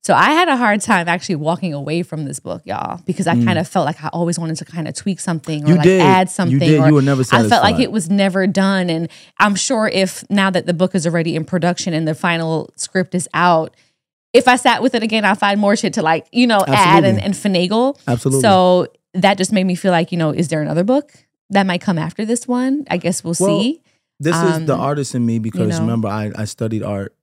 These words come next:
Speaker 2: f-, I studied art from the time I was in middle school to high school and then art history in college. But they say that a work of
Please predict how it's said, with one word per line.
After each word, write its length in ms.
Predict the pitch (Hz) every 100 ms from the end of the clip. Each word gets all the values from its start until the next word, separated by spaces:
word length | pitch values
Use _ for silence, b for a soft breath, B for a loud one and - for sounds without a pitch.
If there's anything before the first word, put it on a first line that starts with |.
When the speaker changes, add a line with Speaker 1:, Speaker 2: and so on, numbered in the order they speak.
| _ _ -
Speaker 2:
f-, 80 | - -
I 80 | 104
studied 260 | - 127
art 160 | 113 110
from 220 | - 104
the 60 | 98
time 240 | 123 117
I 40 | 113
was 120 | 104
in 80 | 107
middle 160 | 110
school 220 | 107 113 107
to 100 | 101
high 160 | 107
school 220 | 101 107
and 80 | 101
then 100 | 98
art 160 | 104 104
history 400 | 110 - 104 101
in 80 | 98
college. 420 | 117 104 92 - _ _ _ -
But 140 | 113
they 100 | 123
say 380 | 117 143 131 123
that 260 | 113 113 -
a 40 |
work 300 | 107 117 127
of 100 | 117